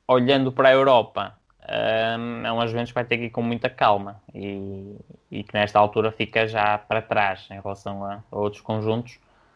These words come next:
mas é, é um trabalho de origem, é um trabalho de, que começa agora, novamente do zero, depois da aposta falhada em Sarri e em Pirlo. É um trabalho que tem que começar do zero e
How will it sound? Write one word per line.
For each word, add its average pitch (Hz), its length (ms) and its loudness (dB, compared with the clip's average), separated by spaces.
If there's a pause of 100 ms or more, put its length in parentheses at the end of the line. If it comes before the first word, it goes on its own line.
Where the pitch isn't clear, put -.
(120)
mas 113 540 2
é, 98 420 0
é 117 60 6
um 117 100 4
trabalho 110 680 4 (960)
de 131 80 2
origem, 110 400 4
é 113 40 -4
um 120 40 -8
trabalho 117 360 0
de, 117 400 -6
que - 80 -20 (100)
começa 117 460 -4
agora, 110 480 -2 (480)
novamente 107 520 -4
do 113 160 -4
zero, 110 440 2
depois 110 260 -4
da 107 100 2
aposta 107 320 -4
falhada 104 460 -2
em 101 80 -10
Sarri 101 520 -2 (140)
e 107 120 -10
em 104 100 -8
Pirlo. 104 440 -6 (800)
É - 80 -8
um 127 60 -4
trabalho 131 360 2
que - 40 -20
tem 135 120 -4
que - 80 -18
começar 135 260 0
do 127 140 -2
zero 120 320 0 (180)
e 107 920 -6